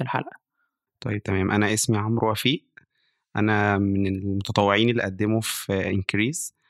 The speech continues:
Speaker 2: آه، دوري هو الكتابة، بساعد في كتابة الكتب، الملخصات للكتب. و-، والنهاردة الحلقة إن شاء الله هنناقش كتاب أتوميك هابتس مع بعض.
Speaker 1: تمام. كتاب أتوميك هابتس هو الترجمة العربية يعني اللي احنا هنستخدمها هي عادات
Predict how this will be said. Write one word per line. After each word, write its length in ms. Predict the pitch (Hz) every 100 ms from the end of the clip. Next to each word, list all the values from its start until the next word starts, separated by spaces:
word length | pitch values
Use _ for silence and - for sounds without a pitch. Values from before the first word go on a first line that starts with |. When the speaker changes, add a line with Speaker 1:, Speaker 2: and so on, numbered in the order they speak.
| _ _ -
Speaker 2:
آه، 140 | 98
دوري 360 | 107 123 147 151
هو 260 | 127 127
الكتابة، 560 | 131 - 117 101 90 92
بساعد 460 | 98 - 104 107
في 120 | - -
كتابة 380 | - 110 107 -
الكتب، 680 | 107 92 98 - 113 - -
الملخصات 640 | 95 95 - - 110 127
للكتب. 460 | 107 104 170 - 196 _ _ - - -
و-، 200 | 104 104
والنهاردة 520 | 101 104 107 120 127
الحلقة 380 | 120 113 127 127
إن 40 |
شاء 200 | 120 123
الله 180 | 120 131
هنناقش 440 | 139 120 117 113 -
كتاب 360 | - 110 107 -
أتوميك 420 | 101 98 95 -
هابتس 280 | 90 - -
مع 100 | 85
بعض. 260 | 87 - _ _ _ _ _ _ -
Speaker 1:
تمام. 340 | 135 127 117 117
كتاب 260 | 156 175 180
أتوميك 400 | 165 175 175 -
هابتس 440 | 175 208 - - -
هو 400 | 135 143 151 147 - - - - 135
الترجمة 420 | 147 151 151 165
العربية 460 | 151 139 143 151 151
يعني 200 | 151 147
اللي 120 | 139
احنا 180 | 143 135
هنستخدمها 680 | 135 - - 143 156 160 151
هي 120 | 151
عادات 580 | 147 135 135 147 -